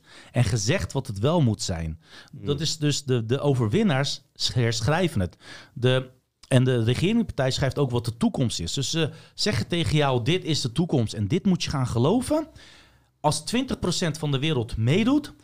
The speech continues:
Speaker 1: dan gaat de rest mee. En uiteindelijk heb je al meer dan zestig procent.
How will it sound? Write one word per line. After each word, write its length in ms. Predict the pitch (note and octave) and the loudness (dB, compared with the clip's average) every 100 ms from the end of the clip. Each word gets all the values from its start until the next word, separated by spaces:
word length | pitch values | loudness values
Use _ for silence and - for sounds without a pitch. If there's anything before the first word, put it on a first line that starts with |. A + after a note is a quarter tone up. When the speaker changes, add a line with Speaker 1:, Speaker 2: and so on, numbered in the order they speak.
| _ | _
Speaker 1:
dan 100 | A#2+ | -6
gaat 200 | - C3+ | -4 -4
de 60 | A#2+ | 0
rest 260 | E3 E3+ | 0 2
mee. 240 | C#3+ D#3 F#2+ | 2 2 0
En 80 | G#2+ | -2
uiteindelijk 440 | A#2 C3 G3 F3+ | -6 -4 -2 0
heb 180 | D3+ D3+ | -2 -2
je 80 | C#3 | 0
al 140 | B2 | 2
meer 220 | A2+ D#3 | 2 2
dan 80 | E3 | 0
zestig 440 | - E3 - - - | -2 -2 -4 -6 -4
procent. 400 | A2+ - C3 | -4 0 -2